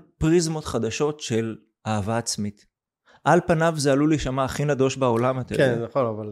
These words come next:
Speaker 2: אני, אני חושב, אני חושב שאני מבין על מה אתה, אתה
Speaker 1: כן.
Speaker 2: מדבר.
Speaker 1: ה-, הליבה, הקור של הדברים האלה, כשאנחנו מתחיל, מבקשים,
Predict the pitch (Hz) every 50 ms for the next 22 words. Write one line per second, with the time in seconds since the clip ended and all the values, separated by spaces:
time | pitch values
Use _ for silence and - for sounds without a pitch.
0 | 104 104 110 113 113 - - 131 123 113 - - - - - 151 139 - - 165
1 | 147 165 143 135 131 131 127 113 123 139 147 135 123 120 113 113 110 101 - 113
2 | 104 104 104 104 104 104 104 104 104 104 107 113 143 - 117 - - 131 117 98
3 | 87 113 110 - 107 107 104 104 - - - - 120 131 127 113 101 101 - 160
4 | 175 147 113 98 95 113 110 - - - - - 160 170 185 185 190 160 - 165
5 | 160 127 110 110 113 131 127 143 160 165 160 156 160 165 175 180 175 - - 127
6 | 120 127 123 - 139 123 120 - - - - 120 120 113 101 - - - - 156
7 | 156 156 -